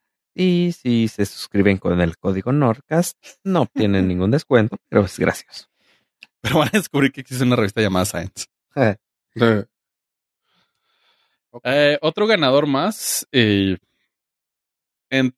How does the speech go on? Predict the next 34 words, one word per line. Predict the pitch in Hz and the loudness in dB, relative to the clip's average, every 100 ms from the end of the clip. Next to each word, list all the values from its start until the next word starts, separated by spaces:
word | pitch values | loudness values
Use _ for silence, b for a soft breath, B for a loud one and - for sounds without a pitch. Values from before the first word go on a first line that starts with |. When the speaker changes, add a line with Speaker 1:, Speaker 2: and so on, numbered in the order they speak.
| - | -2
Speaker 2:
con | 139 131 | 0 2
muchos | 139 143 143 165 226 | 2 2 2 2 0
paréntesis | 208 139 139 165 185 | 0 0 -2 -2 -4
porque | - 131 - 98 | -2 -6 -2 0
hay | 95 110 | 2 2
un | 117 | 2
desmadre | 117 110 104 110 | 0 2 0 2
detrás | 101 98 95 | 0 0 -4
de | 98 | -2
todo | 110 147 | 0 0
esto, | - 196 - | 0 -10 -4
pero | 180 185 | -2 0
no | 180 147 | -2 0
deja | 139 - 131 | -2 -2 -4
de | |
ser | 110 113 110 | -2 -2 0
un | 110 110 107 | 0 0 2
evento | 110 101 98 107 | 2 0 0 0
muy | 107 107 | 2 2
relevante, | 104 107 113 113 147 151 - | 0 0 0 -2 -6 -6 -2
fue | 104 104 | 0 0
el | 104 95 101 101 - | 0 0 0 -2 -4
Mundial | 120 104 95 | -2 2 2
de | 92 | 0
Fútbol | - 104 110 - | -4 -2 -2 -2
Qatar | - 95 | -4 -2
dos | 87 95 | -2 -2
mil | 92 90 | -2 0
veintidós, | 98 110 160 220 - _ _ _ _ - | -2 -2 -2 -4 -6 _ _ _ _ -4
Speaker 1:
<laughs> | - - - 117 - 156 _ _ _ _ _ | -2 -2 -4 -4 0 -2 _ _ _ _ _
Speaker 2:
en | 113 110 | -2 0
el | 110 | -2
cual, | - 110 107 113 - | 0 0 0 -4 -4
eh, | 110 101 95 95 | -2 0 -2 -6